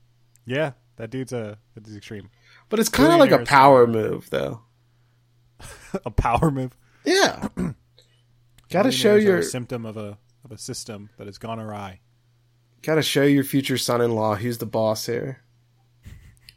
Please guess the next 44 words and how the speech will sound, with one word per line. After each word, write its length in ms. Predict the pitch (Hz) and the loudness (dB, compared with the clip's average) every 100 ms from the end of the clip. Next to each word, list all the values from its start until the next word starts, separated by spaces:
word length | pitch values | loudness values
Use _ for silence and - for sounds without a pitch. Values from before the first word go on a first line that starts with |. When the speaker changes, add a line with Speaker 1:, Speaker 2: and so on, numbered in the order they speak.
| _ _ _ _ _ - | _ _ _ _ _ -20
Speaker 1:
I'm 60 | |
gonna 180 | 110 101 | -18 -16
make 220 | 110 110 | -14 -14
it 80 | 113 | -14
so 80 | 117 | -12
you 120 | 107 | -12
can't 240 | - 110 - _ _ _ | -12 -14 -14 _ _ _
fucking 240 | 120 - 107 | -16 -14 -12
make 160 | 110 | -12
it 100 | 113 - 135 | -12 -16 -20
<laughs> 140 | - | -12
in 80 | 131 | -8
life 280 | 127 - - | -8 -10 -20
anymore. 360 | 113 110 117 _ _ _ _ _ | -20 -20 -20 _ _ _ _ _
Speaker 2:
Uh, 120 | 123 117 | -8 -6
he 100 | 117 | -2
says 240 | 139 127 | -2 0
that 260 | 127 120 - | 0 0 0
after 340 | 127 131 139 | -2 -2 -2
that, 280 | 135 160 170 | 2 4 4
his 120 | 135 | 2
girlfriend 420 | - 151 156 160 139 | 0 0 2 2 2
left 280 | 135 139 | 0 0
him, 240 | 135 131 131 _ _ _ _ - | -2 -2 -6 _ _ _ _ -4
and 240 | 117 117 | -2 2
then 120 | 123 | 2
his 140 | 120 113 | 2 0
son 220 | 131 120 | 2 0
committed 380 | 120 120 117 110 | 0 0 0 0
suicide 540 | 131 120 110 120 110 | 0 0 0 0 0
by 80 | 107 | 0
driving 380 | 113 110 110 110 | 0 0 0 -2
off 220 | 101 - | -4 -8
the 100 | - | -8
road. 340 | - - - - - - - - - _ _ - | -6 -6 -10 -14 -16 -20 -20 -20 -20 _ _ -10
Uh, 260 | 107 107 | -6 -6
so 160 | 107 120 | -6 -4
that's 200 | 120 120 | -4 -2
Speaker 1:
Oh, 60 | 123 | -4
Speaker 2:
when 120 | 120 | -2
Speaker 1:
I 40 | |
Speaker 2:
he 140 | 110 - _ _ _ _ _ _ | -4 -6 _ _ _ _ _ _
quit 320 | - 170 160 | -2 0 0
the 480 | 135 135 135 110 | 2 2 2 -4